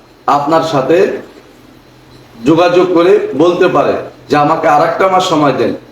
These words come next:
একটা মাস, মাত্র এক মাস, শেষবারের মতো আপনি একটু সময় দিয়ে দেখেন।" এতে কি হবে? সে যদি কোনো মতে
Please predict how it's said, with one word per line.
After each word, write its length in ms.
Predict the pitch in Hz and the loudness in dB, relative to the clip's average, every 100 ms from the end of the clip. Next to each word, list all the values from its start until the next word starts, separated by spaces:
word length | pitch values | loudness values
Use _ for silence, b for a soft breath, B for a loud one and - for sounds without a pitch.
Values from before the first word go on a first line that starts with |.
| - - - _ - | -20 -20 -20 _ 0
একটা 440 | - 233 233 214 | 2 2 0 0
মাস, 300 | 175 151 - | 0 -2 0
মাত্র 320 | 165 190 202 | -2 0 0
এক 220 | 180 143 | 0 0
মাস, 220 | 147 127 - | -2 -4 0
শেষবারের 480 | 190 190 196 180 | 0 2 2 2
মতো 360 | 151 139 120 101 - - - | 2 0 0 -2 -6 -14 -4
আপনি 280 | 151 151 | -2 0
একটু 180 | 175 - | 0 -2
সময় 320 | 156 147 156 | -2 0 0
দিয়ে 220 | 147 143 131 | 2 2 2
দেখেন।" 320 | 120 101 95 - - - _ _ _ _ - | 0 -2 -6 -10 -20 -20 _ _ _ _ -10
এতে 240 | 175 190 233 | -4 0 0
কি 160 | 240 | 2
হবে? 540 | 226 226 180 123 - - _ | 2 2 2 0 -6 -16 _
সে 220 | - 214 | -2 0
যদি 240 | 220 220 202 | 2 2 0
কোনো 340 | - 185 269 | 0 2 2
মতে 440 | 277 214 156 127 | 2 0 0 -2